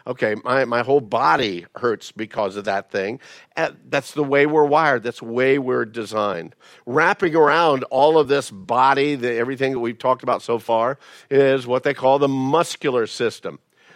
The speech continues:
Do you realize that your body consists of about six hundred and fifty muscles? Six hundred and fifty muscles.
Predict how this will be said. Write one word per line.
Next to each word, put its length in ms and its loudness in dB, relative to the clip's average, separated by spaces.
Do 60 -8
you 180 2
realize 840 2
that 120 -4
your 120 0
body 260 2
consists 520 -4
of 80 -4
about 360 -2
six 480 -4
hundred 440 -2
and 220 -2
fifty 640 -4
muscles? 720 -6
Six 220 -12
hundred 200 0
and 120 -10
fifty 260 0
muscles. 500 -8